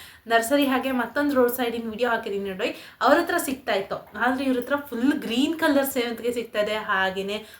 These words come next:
ವೈಟ್ ಕಲರ್ ಗೊಂಡೆ ಗೊಂಡೆ ಆಗಿರುವಂತ ಸೇವಂತಿಗೆ, ಹಾಗೆ ಮರೂನ್ ಕಲರ್ ಗೊಂಡೆ ಗೊಂಡೆ ಸೇವಂತಿಗೆ, ಡಬಲ್ ಕಲರ್ ಗುಲಾಬಿ ಸಿಗ್ತಾ ಇದೆ ಗೊತ್ತಿದ್ಯಾ? ಅದು ರೆಡ್ ಕಲರ್ ಮೇಲೆ ವೈಟ್ ಕಲರ್ ಗೀರೋ, ಅಂದ್ರೆ ನಾನು ಫೋಟೋಸ್‌ನ ನಿಮ್ ಜೊತೆಗೆ ಮುಂದೆ ಹೋ-, ವಿಡಿಯೋದಲ್ಲಿ ಶೇರ್ ಮಾಡ್ತಾ ಹೋಗ್ತೀನಿ. ಅಂದ್ರೆ ವಿಡಿಯೋದಲ್ಲಿ ಆ ಕ್ಲಿಪ್ ಎಲ್ಲ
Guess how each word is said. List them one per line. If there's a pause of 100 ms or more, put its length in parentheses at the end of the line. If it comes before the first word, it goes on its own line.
(140)
ವೈಟ್
ಕಲರ್
ಗೊಂಡೆ
ಗೊಂಡೆ
ಆಗಿರುವಂತ
ಸೇವಂತಿಗೆ,
ಹಾಗೆ
ಮರೂನ್
ಕಲರ್
ಗೊಂಡೆ
ಗೊಂಡೆ
ಸೇವಂತಿಗೆ, (240)
ಡಬಲ್
ಕಲರ್
ಗುಲಾಬಿ
ಸಿಗ್ತಾ
ಇದೆ
ಗೊತ್ತಿದ್ಯಾ? (200)
ಅದು
ರೆಡ್
ಕಲರ್
ಮೇಲೆ
ವೈಟ್
ಕಲರ್
ಗೀರೋ,
ಅಂದ್ರೆ
ನಾನು
ಫೋಟೋಸ್‌ನ
ನಿಮ್
ಜೊತೆಗೆ
ಮುಂದೆ
ಹೋ-,
ವಿಡಿಯೋದಲ್ಲಿ
ಶೇರ್
ಮಾಡ್ತಾ
ಹೋಗ್ತೀನಿ.
ಅಂದ್ರೆ
ವಿಡಿಯೋದಲ್ಲಿ
ಆ
ಕ್ಲಿಪ್
ಎಲ್ಲ